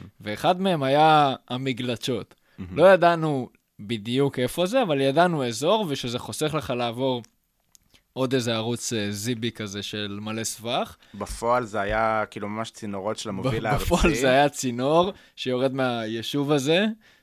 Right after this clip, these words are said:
Speaker 1: ופשוט היית צריך להתגלץ' עליו, אבל אתה יודע, אתה כאילו מנסה להתגלץ', אבל אתה יותר מתאמץ בלהתגלץ' מאשר שזה
Speaker 2: <laughs>
Speaker 1: מגלץ' אותך.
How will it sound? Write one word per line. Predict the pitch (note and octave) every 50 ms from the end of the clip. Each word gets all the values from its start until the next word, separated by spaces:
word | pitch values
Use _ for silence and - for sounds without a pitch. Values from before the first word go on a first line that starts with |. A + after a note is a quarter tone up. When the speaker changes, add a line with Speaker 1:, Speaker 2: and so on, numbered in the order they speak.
| _ _ _ -
Speaker 1:
ופשוט | G#2+ G#2 G#2 A2 A2 G#2+ G#2+ A2 G#2+ G#2+ G#2+ G#2 G2 - A#2+ - C#3+ C3+ C#3+
היית | C3+ C3+ - C3+
צריך | - - A#2+ B2 A#2+ -
להתגלץ' | B2 A#2 A2 G2+ G2+ A2 G#2 A#2 B2+ C3 -
עליו, | D#3 D#3 D#3+ E3 F3 E3 C3 A2+ G2+
אבל | G#2+ G#2+ G#2
אתה | - A2
יודע, | A2 A2 C3+ B2+
אתה | A2 - - G2+
כאילו | - - A2 A2 G2+ G2+ G#2+ G#2 G#2 - - _ _ _ _ _ _ _ _ _ _ _ -
מנסה | A2+ B2 A#2+ A#2 A2 - - C#3+
להתגלץ', | D3 D3+ C#3+ B2 A2+ B2 A#2+ B2 C#3 D3+ D3+ -
אבל | C3+ G#2+ G2+ G#2 G#2 G2+ G2+ - _ _ _ -
אתה | A2+ - A#2+
יותר | A#2 A2+ - C#3
מתאמץ | D3 D#3 D3 C#3 - B2 A#2 B2 C3+ C#3 C#3 - - - - - _ _ _ _ _ _ _ -
בלהתגלץ' | G#2+ G2+ G#2 G#2 G#2 G#2 A2 A2 G#2 G#2+ F#2+ A2 G#2+ A#2+ C#3 C#3+ C#3 -
מאשר | C3+ C3 B2 B2+ - C#3 C3+ C3 B2+
שזה | B2 - C#3 B2+ B2 C3+
Speaker 2:
<laughs> | C3+ D#3+
Speaker 1:
מגלץ' | D3+ D3+ C#3+ C#3 C#3+ D3+ - D#3
אותך. | D3 - - E3+